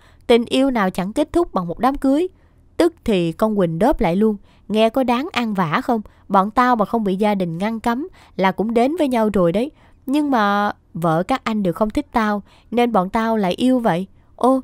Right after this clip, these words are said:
thế là thế nào? Mà em nhìn con Tranh này xinh không ra xinh, cao cũng chẳng cao. Được cái hai quả não trước ngực hơi khó thở tí.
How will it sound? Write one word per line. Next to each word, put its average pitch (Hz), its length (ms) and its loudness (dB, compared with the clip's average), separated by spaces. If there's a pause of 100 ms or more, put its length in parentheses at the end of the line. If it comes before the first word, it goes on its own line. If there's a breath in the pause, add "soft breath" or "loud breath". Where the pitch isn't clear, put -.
(120)
thế 277 120 4
là 302 120 4
thế 269 160 0
nào? 185 260 -2 (400 soft breath)
Mà 202 160 2
em 226 160 2
nhìn 202 260 0
con 233 200 0
Tranh 240 260 2
này 190 200 0
xinh 262 280 0
không 254 180 0
ra 247 160 0
xinh, 240 360 0
cao 233 260 2
cũng 226 180 -4
chẳng 208 220 -4
cao. 226 300 -2 (380 soft breath)
Được 190 280 2
cái 262 200 2
hai 240 240 0
quả 185 280 -2
não 202 300 -2 (100)
trước 330 180 0
ngực 175 240 -2
hơi 214 260 0
khó 247 220 0
thở 165 320 -4
tí. 247 220 0